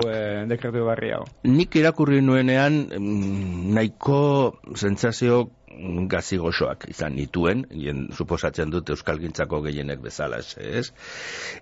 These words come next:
Speaker 2: E, eta geratu nintzen bizkat zain, a ber, adituago diren horiek zer zioten, e, eta gutxi gora bera bat etorri dira gehienak, e, nik pentsatu nuenarekin, ez? Nik adibidez, ba, bueno, positiboarekin hasita,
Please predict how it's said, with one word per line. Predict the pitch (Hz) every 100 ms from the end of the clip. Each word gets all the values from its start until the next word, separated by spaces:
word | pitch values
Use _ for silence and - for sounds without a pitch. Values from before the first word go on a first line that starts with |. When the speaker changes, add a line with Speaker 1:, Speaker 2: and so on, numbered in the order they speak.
| _
Speaker 2:
E, | 117 113 117 113 110 110 110 107 -
eta | 120 110
geratu | 127 143
nintzen | 151 143 156
bizkat | 143 - 143
zain, | - 120 104 90
a | 82
ber, | 90 101 - -
adituago | 87 92 104 - 107 98 98 104
diren | 98 95 101 98
horiek | 98 98 107 110
zer | - - 95 90
zioten, | 85 - 76 - 127 110 80
e, | 67 60 - -
eta | - 95 98
gutxi | 92 -
gora | 127 127 127
bera | 131 120
bat | 92 98 -
etorri | 82 85 82 78
dira | 78 76 78
gehienak, | 78 82 80 80 90 -
e, | - 69 71 62
nik | 65 85 -
pentsatu | - 76 82 82 85
nuenarekin, | 78 73 69 67 65 78 71
ez? | 110 - - - -
Nik | 113
adibidez, | 113 120 120 123 131 -
ba, | - 85
bueno, | 95 90 64 - - -
positiboarekin | 92 104 90 87 87 82 - 90
hasita, | 90 - 120 - -